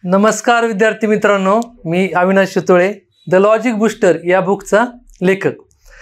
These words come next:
तर आपण ह्या व्हिडिओमध्ये काय बघणार आहोत, तर बुक्समध्ये काय आहे, कशा प्रकारे ते वाचायला हवं, कशा प्रकारे अप्रोच हवा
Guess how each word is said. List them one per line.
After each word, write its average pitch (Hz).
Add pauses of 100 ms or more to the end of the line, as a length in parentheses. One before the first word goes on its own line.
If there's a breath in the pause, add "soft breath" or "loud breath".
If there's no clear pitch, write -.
(300 soft breath)
तर 202
आपण 226
ह्या 226
व्हिडिओमध्ये 240
काय 240
बघणार 202
आहोत, 160
तर 220 (520 soft breath)
बुक्समध्ये 247
काय 247
आहे, 214 (760)
कशा 240
प्रकारे 240
ते 240
वाचायला 226
हवं, 208 (600)
कशा 214
प्रकारे 233
अप्रोच 240
हवा 190